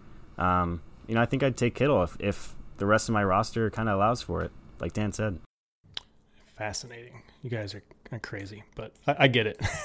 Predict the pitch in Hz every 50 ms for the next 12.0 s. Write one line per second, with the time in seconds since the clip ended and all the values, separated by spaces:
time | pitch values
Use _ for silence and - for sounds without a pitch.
0 | - - - - - 190 - - - - - - - 180 170 165 147 151 180 196
1 | 190 208 208 202 185 185 196 202 196 196 185 185 - - 202 190 185 180 175 165
2 | 160 165 165 160 160 156 151 151 147 - 156 - 175 165 156 160 156 156 160 160
3 | 151 165 156 - 165 156 156 147 - 170 165 170 165 147 147 151 160 175 180 175
4 | 185 185 185 185 185 147 143 143 143 147 147 143 131 139 139 147 151 147 139 -
5 | 170 165 135 104 - 107 98 - - - - 175 - - - 87 98 98 85 78
6 | 76 71 76 82 - - - _ _ _ _ _ _ _ 135 139 139 131 127 143
7 | 160 160 151 123 127 113 110 110 110 104 107 98 101 104 - - 135 139 139 -
8 | - 143 143 143 139 135 123 - 143 135 - - - 139 127 127 120 - - 117
9 | 127 131 139 139 139 139 139 135 135 135 135 139 135 135 139 135 123 139 139 139
10 | 135 131 135 - - 123 117 117 113 110 117 131 131 - 120 - - - 135 131
11 | 127 120 117 - - - 117 - - - - 117 104 101 - - - 110 104